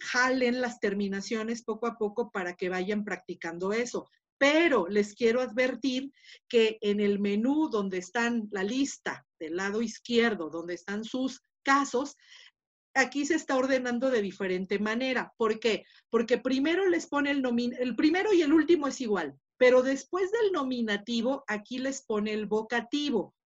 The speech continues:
¿Por qué? Porque es una cuestión muy, muy, eh, morfológica, muy de forma, que es que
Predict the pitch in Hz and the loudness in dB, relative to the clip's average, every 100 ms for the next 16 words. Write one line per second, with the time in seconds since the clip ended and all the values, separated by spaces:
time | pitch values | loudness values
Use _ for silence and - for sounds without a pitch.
0 | _ 285 277 277 - 277 190 - - - | _ 0 2 0 -2 -2 -2 -8 -20 -10
1 | - 269 359 349 381 359 - 269 - 285 | -4 0 0 0 -2 -2 -4 -4 -2 0
2 | 277 262 269 302 320 _ 196 - 233 254 | 2 2 2 0 -2 _ -18 -6 0 0
3 | 269 285 - 226 208 202 220 214 233 220 | 0 -2 -4 -4 -2 2 2 2 0 0
4 | 262 302 254 214 190 214 254 262 262 285 | 0 -2 -4 -4 -2 -2 0 -2 -2 -2
5 | 269 226 175 - 226 247 247 - 262 233 | 0 0 -4 0 0 0 -2 -4 0 0